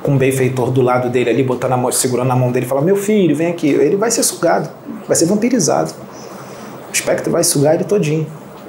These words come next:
Ele não pode ter contato com os espíritos. E eu fui lá, eu vi esses espíritos em forma de monstro nas celas. E aí os, os guardiões falando pra mim, "Ó, estão sendo preparados para serem deportados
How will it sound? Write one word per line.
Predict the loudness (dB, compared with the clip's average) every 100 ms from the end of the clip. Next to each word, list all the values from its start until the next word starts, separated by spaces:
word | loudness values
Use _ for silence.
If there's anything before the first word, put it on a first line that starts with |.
| -4
Ele | 0
não | 2
pode | 2 0
ter | 0
contato | 0 0 -2
com | -2
os | -4
espíritos. | -2 -4 -6 -10 -14 -16 -16 -16 -14 -14 -14 -14 -14 -4
E | 2 4 4 4
eu | 4
fui | 2 0
lá, | 0 2
eu | 0
vi | 2
esses | 2 2 0
espíritos | 0 -2 -2 -2
em |
forma | 0 0
de | 4
monstro | 4 4 2 0 0
nas | 0 0 0
celas. | 2 2 2 -2 -4 -10 -6
E | 0
aí | 4
os, | 6 6 4 2 -4 -2
os | 0
guardiões | 2 0 2 0 0 0
falando | 0 0 2
pra | 2
mim, | 4 4
"Ó, | 2 -2
estão | -2 -2
sendo | 0 0 0
preparados | 0 2 2 2 0 -4
para | -4 -2
serem | 0 2
deportados | 2 0 -2 -2 -2 -2 -8